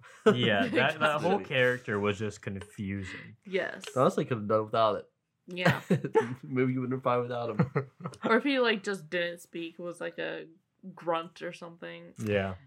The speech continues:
Speaker 3: Um.
Speaker 1: Uh.
Speaker 3: Anyway,
Speaker 2: <laughs>
Speaker 3: where am I?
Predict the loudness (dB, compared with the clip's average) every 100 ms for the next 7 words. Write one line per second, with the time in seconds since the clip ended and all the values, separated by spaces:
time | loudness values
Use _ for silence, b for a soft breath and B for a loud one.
0 | _ -6 -4 -4 -6 -12 -20 _ -8 -6
1 | -6 -10 _ _ _ 0 0 2 2 2
2 | 0 -6 -8 -20 -20 -20 _ _ _ _
3 | _ _ _ _ _ -4 0 2 2 -2
4 | -4 -8